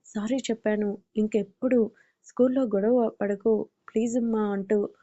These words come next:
తన చిట్టి చిట్టి చేతులతో అంజలి చిన్ పట్టుకుని, "డాడీ, అమ్మ కోపంలో భలే ముద్దుగా ఉంటుంది కదా, కాకపోతే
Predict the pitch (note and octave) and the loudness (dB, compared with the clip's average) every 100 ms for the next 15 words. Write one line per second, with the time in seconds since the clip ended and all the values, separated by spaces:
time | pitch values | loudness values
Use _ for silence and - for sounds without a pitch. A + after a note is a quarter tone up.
0 | _ _ - A#3 A3+ A3 G3 A3+ B3+ B3 | _ _ -6 0 0 -2 -6 -6 -6 -6
1 | A#3+ G#3+ G3 A3 A3 G#3+ G3 - G3+ G3+ | -2 -2 0 -2 0 0 -2 -6 -4 -2
2 | B3 B3+ A3 G3+ A#3 A3 - G#3 G#3 G3+ | 0 0 -2 -2 -4 -6 -2 0 0 -4
3 | _ _ _ _ F#3 G#3 G#3 G3+ G#3 _ | _ _ _ _ -4 0 0 -2 -4 _
4 | G3 G3+ A#3+ B3 A#3+ A3 A3 F#3+ G3 A3+ | -8 -4 0 0 2 2 0 0 0 0
5 | A#3 F#3 G3+ A#3+ A#3+ A3 A3 G#3+ G3+ - | -2 -4 -4 -2 -2 -2 -2 0 -2 -4
6 | _ - G#3 C4 D4 - G3+ G#3+ A#3 A3+ | _ -6 -4 -4 -6 -8 -6 -4 -4 0